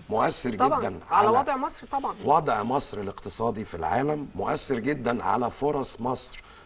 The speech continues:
Speaker 1: في الحصول على استثمارات خارجية، وبالتالي احنا علينا ان احنا نتعامل مع هذا الموضوع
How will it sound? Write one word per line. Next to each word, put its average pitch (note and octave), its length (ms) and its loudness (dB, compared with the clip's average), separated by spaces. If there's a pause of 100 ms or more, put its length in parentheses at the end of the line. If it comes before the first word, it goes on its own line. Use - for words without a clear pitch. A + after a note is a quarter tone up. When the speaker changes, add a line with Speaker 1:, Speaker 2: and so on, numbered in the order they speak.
(100)
Speaker 1:
في - 100 -6
الحصول B2+ 420 0
على F2+ 180 0
استثمارات F#2+ 580 -4
خارجية، G2 580 0 (400)
وبالتالي D#3+ 720 2
احنا - 220 -2
علينا D#3 240 0
ان C3+ 100 0
احنا C3 240 -2
نتعامل A2 600 2
مع F2 300 -4
هذا A#2+ 100 -2
الموضوع G#2 480 -4